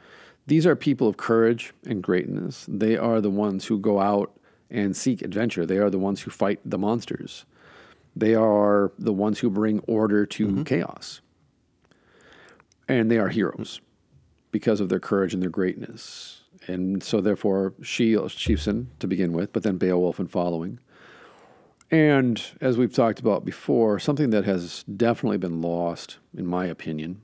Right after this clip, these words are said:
Speaker 1: in the present tense, in the previous, I don't know,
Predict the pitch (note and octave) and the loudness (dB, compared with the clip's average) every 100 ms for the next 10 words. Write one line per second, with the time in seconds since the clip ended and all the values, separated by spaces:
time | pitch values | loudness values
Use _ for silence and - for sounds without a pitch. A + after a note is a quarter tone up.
0 | _ - D#2 - F2+ - - D2 - - | _ -12 -10 -6 -6 -6 -10 -10 -10 -16
1 | - _ _ _ _ _ - E2 E2 - | -20 _ _ _ _ _ -10 -8 -8 -10
2 | - _ _ _ _ _ - - A#2 F#2+ | -18 _ _ _ _ _ -20 -6 -2 0
3 | E2+ D#2+ - _ _ A2 A#2 G2 F2 | -2 -4 -10 _ _ -8 -4 -4 -6